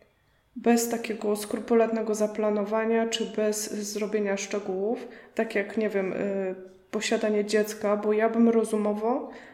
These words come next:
na tym etapie, w którym byłam, nigdy się nie zdecydowała na dziecko, e, bo inne rzeczy wydawały mi się ważniejsze, ale w głębi serca wiedziałam, że bardzo chcę mieć rodzinę.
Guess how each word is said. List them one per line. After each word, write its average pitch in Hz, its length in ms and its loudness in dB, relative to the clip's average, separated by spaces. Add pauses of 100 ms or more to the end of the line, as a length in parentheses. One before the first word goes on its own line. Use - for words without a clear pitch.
(140)
na 226 200 2
tym 220 500 0
etapie, 233 360 0
w 233 140 -6
którym 208 500 -2 (180)
byłam, 226 480 4
nigdy 233 280 6
się - 160 -2
nie 214 120 2
zdecydowała 208 540 -2
na 202 140 -2
dziecko, 196 600 -4 (720)
e, 190 380 -4 (760)
bo 196 140 0
inne 240 300 8
rzeczy 226 240 0
wydawały 208 440 2
mi 202 80 0
się 208 140 -4
ważniejsze, 196 720 -2
ale 208 180 2
w - 240 -10
głębi 233 640 4
serca 233 580 2
wiedziałam, 226 480 2
że 226 100 2
bardzo 226 480 6
chcę - 260 -2
mieć 214 220 0
rodzinę. 190 440 -2